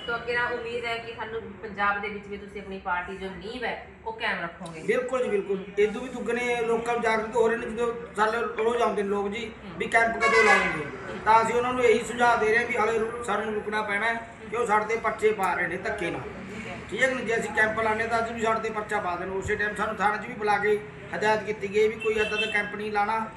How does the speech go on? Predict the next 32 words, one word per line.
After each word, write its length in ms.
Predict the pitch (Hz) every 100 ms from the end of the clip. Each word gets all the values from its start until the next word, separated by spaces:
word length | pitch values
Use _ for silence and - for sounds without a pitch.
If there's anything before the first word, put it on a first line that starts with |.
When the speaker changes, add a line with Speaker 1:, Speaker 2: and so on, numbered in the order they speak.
| - - -
Speaker 2:
ਜੇ 100 | 220
ਕੈਂਪ 320 | 220 214 220
ਲਾਓਗੇ 280 | 214 208 214
ਤਾਂ 120 | 226
ਤੁਹਾਡੇ 200 | 190 190
ਤੇ 80 | 214
ਕਾਰਵਾਈ 380 | 208 196 196
ਕੀਤੀ 260 | 196 175 165
ਜਾਏਗੀ। 240 | 147 120 -
Speaker 1:
ਸੋ 140 | 254 254
ਫਿਲਹਾਲ 300 | 262 254 254
ਤੁਸੀਂ 220 | 247 254
ਅੱਜ 100 | 240
ਇਸ 80 | 247
ਟਾਈਮ 140 | 247 233 240
ਕਹਿ 140 | 233
ਦਈਏ 180 | 240 254 240
ਘੱਗੇ 200 | 202 220
ਦੇ 160 | 226
ਵਿੱਚ 180 | 226 226
ਆਪਾਂ 180 | 220 440
ਆਪਣੇ 140 | 220
ਪੂਰੀ 280 | 453 466 466
ਸਮੁੱਚੀ 380 | 466 - - 330
ਟੀਮ 280 | 226 202 196
ਦੇ 100 | 202
ਨਾਲ 200 | 202 196
ਜਾਂ 300 | 202 202 196
ਬੀਜੇਪੀ 380 | 190 196 220 226
ਆਗੂਆਂ 320 | 202 220 214
ਦੇ 60 |
ਨਾਲ 320 | 202 196 214